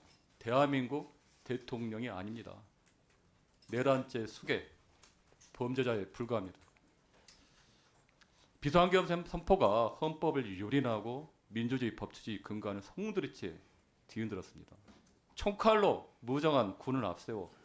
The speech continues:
국회와 야당을 말살하고자 했고 국민의 자유와 권리를 찬탈하고 대한민국 헌정 질서를 전복시키려 했습니다.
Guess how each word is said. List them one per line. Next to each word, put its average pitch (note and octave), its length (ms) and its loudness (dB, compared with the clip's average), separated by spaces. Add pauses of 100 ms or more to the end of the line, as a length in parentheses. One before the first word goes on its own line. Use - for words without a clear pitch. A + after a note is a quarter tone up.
(300)
국회와 C3+ 580 2 (340)
야당을 B2+ 540 4 (420)
말살하고자 C#3 1400 0
했고 F2 420 -10 (640)
국민의 D#3 480 2
자유와 C3 600 2 (400)
권리를 B2 560 -2 (600)
찬탈하고 G#2 600 -2 (460)
대한민국 A#2 640 2
헌정 B2 320 -2
질서를 G2+ 500 -10 (440)
전복시키려 A2 760 -6
했습니다. G#2 400 -16